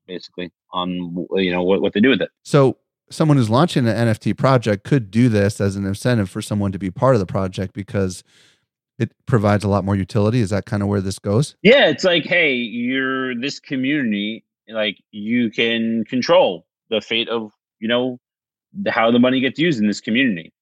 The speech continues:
Speaker 1: So I look at it as, like, a community engagement tool.
Speaker 2: So when you're doing a, like, an N F T project that's a dao, it's almost as if you're giving control over to the community. Does that mean they decide to do derivative products or not do derivative products? Or is it more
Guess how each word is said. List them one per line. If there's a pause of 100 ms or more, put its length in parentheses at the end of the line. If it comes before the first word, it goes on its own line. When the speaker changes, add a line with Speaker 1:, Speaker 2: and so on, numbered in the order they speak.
(160)
Speaker 1:
So (320)
I
look
at
it
as,
like,
a
community
engagement
tool.
Speaker 2:
So
when
you're
doing
a,
like,
an
N
F
T
project
that's
a
dao,
it's
almost
as
if
you're
giving
control
over
to
the
community.
Does
that
mean
they
decide
to
do
derivative
products
or
not
do
derivative
products? (420)
Or
is
it
more